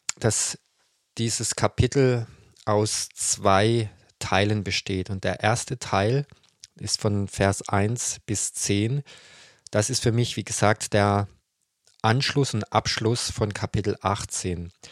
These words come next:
Da haben wir eben, wie gesagt, über das Gericht, über die Hure Babylon gesprochen. Und hier wird jetzt der Fokus auf den Himmel gelegt, so wie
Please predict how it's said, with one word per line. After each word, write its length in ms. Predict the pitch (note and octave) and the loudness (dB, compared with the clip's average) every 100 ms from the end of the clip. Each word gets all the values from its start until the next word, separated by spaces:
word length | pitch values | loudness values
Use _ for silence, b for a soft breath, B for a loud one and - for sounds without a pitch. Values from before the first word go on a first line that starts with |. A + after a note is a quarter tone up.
| B | B
Da 140 | - F2+ | -8 0
haben 220 | G#2+ A2+ | 0 0
wir 180 | G#2+ G2+ | 0 0
eben, 280 | G#2+ B2 A2 | -2 -2 -4
wie 80 | A2 | -6
gesagt, 420 | G2+ G2+ A2 - | -2 -2 -2 -4
über 400 | G#2+ G#2 G#2 G2+ - | 0 2 2 -2 -6
das 200 | G2+ - | -6 -4
Gericht, 400 | G#2 A2+ B2+ - | -4 -2 -4 -2
über 180 | G#2 G2+ | -2 -2
die 320 | G#2 G2+ F#2+ b - | -2 -4 -4 b -8
Hure 200 | A2 G#2+ | -2 0
Babylon 480 | - F#2+ G#2+ A#2+ A#2+ | 4 4 4 2 0
gesprochen. 480 | A#2+ - A#2 A2+ A2+ | -4 -2 -2 0 0
Und 100 | G2+ | -2
hier 420 | A2+ A#2 C#3 D3 _ _ _ - | 0 2 2 0 _ _ _ 0
wird 240 | G#2+ A2+ | 4 4
jetzt 260 | B2 - - | 2 -4 -4
der 80 | G2 | -4
Fokus 600 | - C3 C#3 - B2 - | 0 2 2 2 -2 -2
auf 180 | G2+ - | -4 -2
den 140 | G#2 | 2
Himmel 500 | A2 A#2+ C#3 G2 E2+ _ B B B B | 4 6 4 2 -2 _ B B B B
gelegt, 460 | - G2 G2+ C3 - | 0 2 4 2 0
so 320 | - - G#2 | -8 -6 -4
wie 220 | A2+ A#2+ | -2 -2